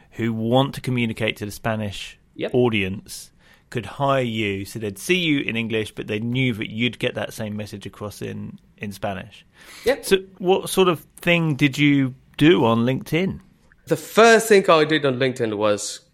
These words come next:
Speaker 2: contact Lord John Espirian. Uh, <laughs> yeah, I, I needed some guidance.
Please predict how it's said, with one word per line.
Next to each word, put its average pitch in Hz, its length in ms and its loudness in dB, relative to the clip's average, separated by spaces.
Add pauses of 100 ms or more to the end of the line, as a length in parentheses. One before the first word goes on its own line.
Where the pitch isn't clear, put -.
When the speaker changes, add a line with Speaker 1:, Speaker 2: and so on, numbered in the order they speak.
Speaker 2:
contact 113 480 -4
Lord 107 260 -6
John 104 200 -4
Espirian. 110 600 -6 (200)
Uh, 117 840 2
<laughs> - 1500 -2
yeah, 117 400 0
I, 127 340 2
I 127 80 2
needed 123 400 -2
some 110 180 -12
guidance. 104 600 -6